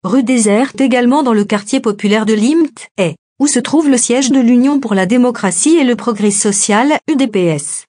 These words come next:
parti autour duquel s'est constitué en juin un rassemblement contre le président Kabila. Une barricade non gardée coupait la route peu avant la résidence du vieil opposant Étienne Tshisekedi,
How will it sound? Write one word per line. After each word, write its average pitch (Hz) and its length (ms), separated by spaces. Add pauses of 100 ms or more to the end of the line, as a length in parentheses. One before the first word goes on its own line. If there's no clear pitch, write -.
(220)
parti 294 400
autour 254 300
duquel 226 320
s'est 233 160
constitué 226 580
en 247 80
juin 233 400
un - 180
rassemblement 226 720 (140)
contre 226 320
le 180 80
président 196 480
Kabila. 196 560 (560)
Une 226 220
barricade 220 540
non 247 180
gardée 247 360
coupait 208 300
la 185 160
route 254 240
peu 320 180
avant 233 200
la 220 100
résidence 240 540
du 220 120
vieil 254 260
opposant 277 380
Étienne 226 380
Tshisekedi, 208 640